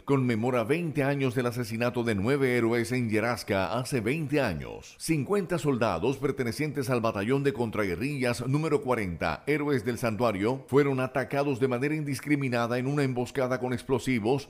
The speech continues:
por alrededor de cuatrocientos guerrilleros de los frentes diecinueve, cuarenta y uno y cincuenta y nueve de las extintas farc, quienes en su accionar asesinaron a nueve militares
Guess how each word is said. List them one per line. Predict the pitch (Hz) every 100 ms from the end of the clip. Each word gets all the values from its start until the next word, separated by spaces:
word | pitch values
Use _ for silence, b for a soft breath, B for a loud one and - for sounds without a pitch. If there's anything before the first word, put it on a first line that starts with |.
| -
por | 139 143
alrededor | 123 135 123 131 127
de | 127
cuatrocientos | 123 117 107 135 131 113
guerrilleros | 120 123 110 117 123 123
de |
los | 123
frentes | 123 127 101 127 117
diecinueve, | 123 120 127 113 76 64
cuarenta | - 127 135 110 117
y |
uno | 143 143
y |
cincuenta | 131 139 135 127 123
y |
nueve | 113 120 127
de | 117
las | 113
extintas | 117 - 143 139 131 -
farc, | 135 92 67 -
quienes | 156 165 147
en | 147
su | 151
accionar | 139 - 139 127 127 120 B B
asesinaron | - 135 143 135 135 135 131
a | 110
nueve | 104 156
militares | 160 160 135 123 107 139 -